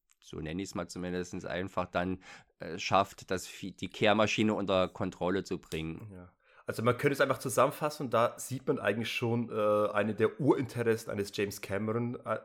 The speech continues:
Speaker 2: alles, was man von, aus Terminator und Co. kennt, sieht man schon hier fokussiert, nämlich,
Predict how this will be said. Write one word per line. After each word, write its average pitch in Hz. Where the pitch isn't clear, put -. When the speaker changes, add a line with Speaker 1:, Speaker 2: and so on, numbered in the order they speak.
Speaker 2:
alles, 127
was 139
man 143
von, 131
aus 120
Terminator 123
und 123
Co. 147
kennt, 135
sieht -
man 147
schon 135
hier 147
fokussiert, 143
nämlich, 127